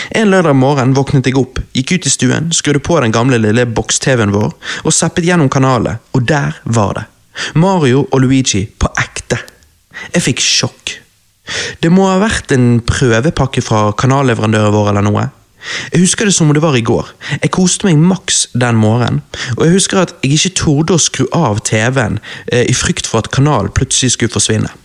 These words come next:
Nei, Super Mario Bros. Super Show, Johannes. Hva syns du om den serien?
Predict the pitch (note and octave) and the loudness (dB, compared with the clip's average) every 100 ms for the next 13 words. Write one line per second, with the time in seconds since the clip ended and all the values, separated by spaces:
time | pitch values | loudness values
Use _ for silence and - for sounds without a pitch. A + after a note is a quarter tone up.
0 | _ _ _ - - - - F3+ G#3+ - | _ _ _ -16 -14 -6 -2 0 0 -2
1 | - A3+ F3+ F#3+ C#3 A#2+ C3+ C3 D#3 - | -2 0 2 2 2 2 2 2 0 0
2 | - A2 G#2+ G2+ G2+ - - A#3+ - G#3+ | 0 2 0 0 -2 -4 -4 -2 0 0
3 | - A2 G2+ F#2 - F#2 - | 0 0 0 -2 -2 -4 -6